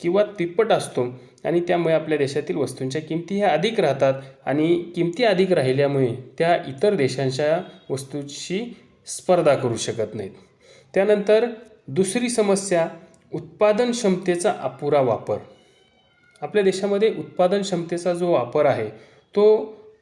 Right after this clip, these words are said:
पूर्णपणे होत नाही. अ, याला काही कारणं आहेत. मग त्याच्यामध्ये सरकारी हस्तक्षेप असेल, तांत्रिक व कच्च्या मालाची टंचाई असेल, विजेची टंचाई असेल,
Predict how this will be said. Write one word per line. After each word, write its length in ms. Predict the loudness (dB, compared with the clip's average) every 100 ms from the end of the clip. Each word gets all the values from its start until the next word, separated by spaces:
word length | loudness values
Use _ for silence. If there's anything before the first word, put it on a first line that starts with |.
| -4
पूर्णपणे 540 | 0 2 2 2 2
होत 220 | 2 0 0
नाही. 260 | -2 -2 -4 -14 -20 _ -20 _ _ -6
अ, 40 | -2 0
याला 280 | 2 2 2
काही 240 | 2 0 2
कारणं 360 | 2 4 4
आहेत. 220 | 2 0 -6 -14 _
मग 100 | -8
त्याच्यामध्ये 760 | -6 -6 -4 -2 -2 -2 -4 -6
सरकारी 500 | 0 0 2 0 0
हस्तक्षेप 600 | -4 -4 -4 -4 -4 -2
असेल, 520 | -2 -4 -6 -8 -2
तांत्रिक 440 | -2 -2 -6 -6
व 140 | -2 0
कच्च्या 340 | 0 -2 -2
मालाची 440 | 0 0 -2 -4 -6 -4
टंचाई 380 | -4 0 2
असेल, 420 | 2 0 -4 -6 -8 -16 -12
विजेची 460 | -10 -6 -6 -6
टंचाई 440 | -6 -4 -2 0 2
असेल, 460 | 0 -2 -6 -6